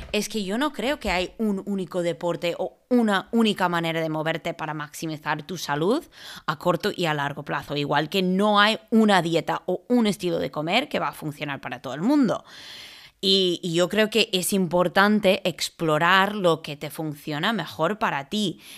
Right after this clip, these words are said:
en vez de tomar simplemente por hecho lo que te dice X persona en, en las redes o en tu gimnasio o donde sea.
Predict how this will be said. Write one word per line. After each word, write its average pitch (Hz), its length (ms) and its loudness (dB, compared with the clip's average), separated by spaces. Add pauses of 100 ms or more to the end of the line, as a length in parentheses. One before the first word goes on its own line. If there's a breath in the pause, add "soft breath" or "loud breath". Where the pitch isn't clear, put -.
en 170 120 -2
vez 160 140 2
de 185 100 2
tomar 185 300 2
simplemente 180 600 -2
por 165 240 0
hecho 208 480 0 (240 loud breath)
lo 180 320 4
que 165 140 0
te 151 200 -2
dice 175 520 0
X 180 380 -2
persona 165 760 0
en, 156 560 -2
en 143 160 -10
las 135 160 -8
redes 180 580 2
o 165 60 -4
en 151 140 -6
tu 156 100 -6
gimnasio 175 760 -2
o 180 120 2
donde 143 240 -8
sea. - 320 -14